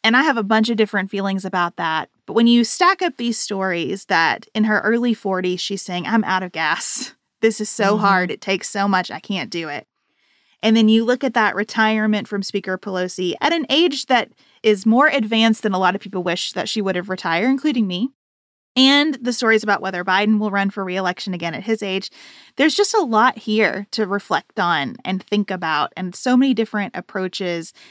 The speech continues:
Speaker 1: And I so admire someone who says, "This is too serious to do if you're exhausted."
Speaker 2: Yeah. Well, and I just think her gender is absolutely going to play a role.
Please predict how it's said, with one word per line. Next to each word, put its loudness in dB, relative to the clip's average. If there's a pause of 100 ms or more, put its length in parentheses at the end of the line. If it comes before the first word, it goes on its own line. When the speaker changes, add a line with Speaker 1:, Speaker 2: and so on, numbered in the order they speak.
(140)
Speaker 1:
And 0
I 4
so 0
admire 0
someone -6
who -4
says, -4
"This -4
is -8
too -2
serious 0
to -8
do -2
if -8
you're -6
exhausted." -8 (540)
Speaker 2:
Yeah. -8 (120)
Well, 2
and -2
I 2
just -4
think -6 (440)
her -4
gender 0 (680)
is -4
absolutely -4
going -6
to -12
play -4
a -4
role. -6